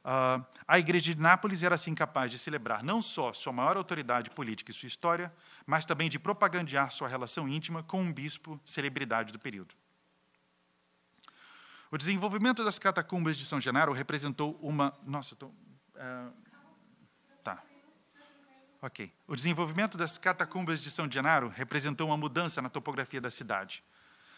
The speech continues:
fazendo com que esta zona do subúrbio se tornasse um dos centros mais importantes na vida religiosa napolitana do século quinto.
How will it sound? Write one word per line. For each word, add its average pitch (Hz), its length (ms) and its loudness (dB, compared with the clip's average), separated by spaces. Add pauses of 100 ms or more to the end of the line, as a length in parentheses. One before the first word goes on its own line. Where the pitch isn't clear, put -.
(160)
fazendo 147 320 2
com 147 140 -2
que - 100 0
esta 147 240 2
zona 147 260 2
do 131 80 -10
subúrbio 156 500 -4
se - 120 -6
tornasse 143 420 2
um 139 60 -4
dos 123 120 -8
centros 120 300 -4
mais 175 260 4
importantes 151 540 -2
na 127 100 -4
vida 123 200 -4
religiosa 127 520 -2
napolitana 127 580 -2
do 113 60 -8
século 120 340 -8
quinto. - 360 -16